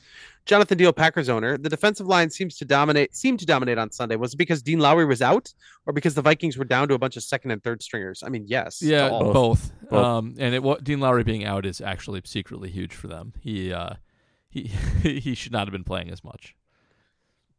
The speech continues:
Speaker 1: The, the Vikings offensive line had nothing,
Speaker 2: Atro-,
Speaker 1: though.
Speaker 2: they were
Speaker 1: They were,
Speaker 2: atrocious. They're very
Speaker 1: they were
Speaker 2: bad.
Speaker 1: so bad.
Speaker 2: That's one of
Speaker 1: Yeah.
Speaker 2: the, one of the things that's gonna be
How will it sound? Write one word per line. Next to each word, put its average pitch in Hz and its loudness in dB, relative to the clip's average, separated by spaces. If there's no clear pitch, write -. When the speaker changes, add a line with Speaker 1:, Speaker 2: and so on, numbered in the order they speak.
Speaker 1:
The, 98 -10
the 117 -4
Vikings 110 0
offensive 90 -8
line 95 -4
had 90 -6
nothing, 92 -2
Speaker 2:
Atro-, - 0
Speaker 1:
though. 151 0
Speaker 2:
they 139 6
were 131 6
Speaker 1:
They 110 4
were, 98 -2
Speaker 2:
atrocious. 104 -4
They're 131 2
very 104 0
Speaker 1:
they 95 -2
were - -2
Speaker 2:
bad. 73 -6
Speaker 1:
so - -2
bad. - 0
Speaker 2:
That's 147 2
one 165 4
of 147 2
Speaker 1:
Yeah. 127 2
Speaker 2:
the, - -14
one 139 4
of 135 -2
the 117 -8
things 131 -4
that's 110 -8
gonna 113 -6
be 98 -4